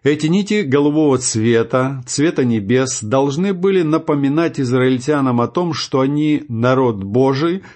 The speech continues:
который живет собственной жизнью здесь, на земле. Многим верующим нужны сегодня нити из голубой шерсти, которые напоминали бы им, что они дети Божьи,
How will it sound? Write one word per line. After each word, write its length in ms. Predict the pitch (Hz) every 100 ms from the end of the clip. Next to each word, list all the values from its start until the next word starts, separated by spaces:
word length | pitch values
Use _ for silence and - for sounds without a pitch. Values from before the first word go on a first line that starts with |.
| _
который 480 | 139 127 151 151 139
живет 440 | 104 123 147 151
собственной 720 | - - 156 165 - 135 120
жизнью 560 | 104 87 143 151 170 175
здесь, 560 | 107 87 110 117 127 113
на 100 | 110
земле. 480 | 117 120 110 78 - _ _ _ _ _ _ _ _ _ _ _ _ _ _ _ _ _ _ 120
Многим 600 | 127 147 208 147 147 127
верующим 760 | 135 127 117 113 - 120 113
нужны 320 | 120 113 143
сегодня 560 | 131 135 135 131 120 120
нити 380 | 120 131 127 123
из 180 | 110
голубой 400 | 104 120 120 123
шерсти, 680 | 123 - 147 151 - - 147
которые 580 | 131 139 127 151 147 143
напоминали 960 | 135 135 - 131 131 123 135 151 135 123
бы 220 | 113 120
им, 220 | 123 135
что 260 | 127 - 127
они 240 | 123 123
дети 380 | 113 127 131 135
Божьи, 840 | 123 110 131 156 135 120 135 120